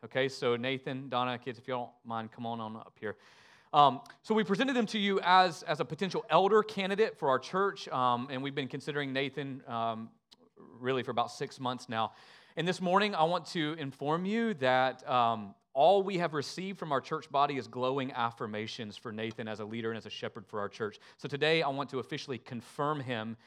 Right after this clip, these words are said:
as an elder here in our church. So go ahead and, and welcome him with us. Um,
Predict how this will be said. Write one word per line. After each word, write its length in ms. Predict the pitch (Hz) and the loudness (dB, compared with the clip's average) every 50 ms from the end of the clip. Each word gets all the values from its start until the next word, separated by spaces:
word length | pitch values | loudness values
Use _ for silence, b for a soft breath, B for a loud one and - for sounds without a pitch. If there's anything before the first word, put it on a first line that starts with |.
| b b b b b - | b b b b b -4
as 140 | 135 123 | -2 -2
an 120 | 135 131 131 - | -2 -4 -4 0
elder 460 | 135 131 135 131 123 120 117 113 107 b b b _ _ | 0 2 2 2 2 2 2 2 0 b b b _ _
here 180 | - 117 113 113 | -4 -4 -2 -2
in 100 | 110 107 | -4 -4
our 120 | 98 98 | -8 -8
church. 280 | - - 98 92 95 - | -6 -8 -8 -8 -8 -8
So 200 | - 120 127 123 | -8 -6 -6 -4
go 180 | 120 151 170 | -2 0 2
ahead 220 | 175 160 151 139 135 | 4 4 4 4 2
and, 200 | 131 123 131 - | -2 -4 -4 -4
and 120 | 139 135 127 - - - - | -4 -4 -4 -8 -10 -2 4
welcome 300 | 143 147 147 - 156 135 | 6 6 6 4 2 -2
him 200 | 135 131 123 123 113 107 - - - - - - - - - | 0 0 0 0 -2 -4 -8 -10 -10 -10 -10 -10 -10 -4 -2
with 120 | 123 113 117 | 0 0 0
us. 120 | 110 104 - - - - - - - - - - - - - - - - - - - - - - - - - - - - - - - - - - - | 0 -2 -2 -4 -6 -6 -8 -10 -10 -8 -8 -8 -8 -10 -10 -10 -10 -10 -8 -8 -8 -8 -8 -8 -10 -10 -8 -8 -8 -8 -8 -10 -10 -12 -12 -10 -8
Um, 200 | - 135 123 110 | -6 -6 -6 -6